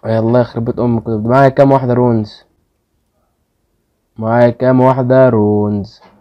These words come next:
يعني مش هيكملوا كتير يعني. لا، سيب ده على جنب. يعني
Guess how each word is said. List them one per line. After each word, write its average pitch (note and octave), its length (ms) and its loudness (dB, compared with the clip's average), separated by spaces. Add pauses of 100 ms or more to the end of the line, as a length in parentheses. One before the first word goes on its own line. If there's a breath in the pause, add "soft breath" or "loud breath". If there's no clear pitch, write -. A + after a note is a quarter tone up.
(640 soft breath)
يعني D#3 240 2
مش B2+ 140 -4
هيكملوا C#3 380 0
كتير B2+ 280 0
يعني. G#2 260 -2 (220)
لا، C3 160 -4
سيب C3 260 -4
ده A2+ 100 -2
على A2+ 160 -2
جنب. G#2+ 240 -4 (540)
يعني A#2 300 -2